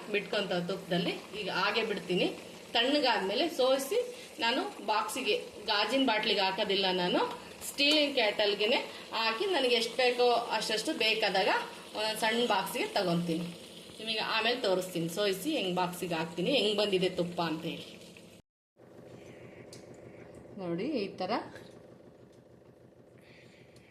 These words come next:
ಈ ಥರ ತಣ್ಣಗಾದ್ಮೇಲೆ ಒಂದು ಕ್ಯಾಟಲ್ಗೆ,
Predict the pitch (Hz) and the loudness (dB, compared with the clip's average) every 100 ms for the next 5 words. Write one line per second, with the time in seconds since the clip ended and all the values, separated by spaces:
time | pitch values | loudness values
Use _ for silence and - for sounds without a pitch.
0 | - - - - - - - - - - | -20 -20 -20 -20 -20 -20 -20 -20 -20 -20
1 | - - - - - - - - - - | -20 -20 -20 -20 -20 -20 -20 -20 -20 -14
2 | 196 190 190 226 196 170 185 180 170 160 | -14 -12 -10 -8 -4 -2 -2 -2 -2 -4
3 | 151 165 233 - - - - - - - | -4 -4 -6 -8 -16 -18 -20 -20 -20 -18
4 | 180 185 175 170 165 170 170 156 202 | -14 -12 -8 -4 -4 -4 -6 -4 -6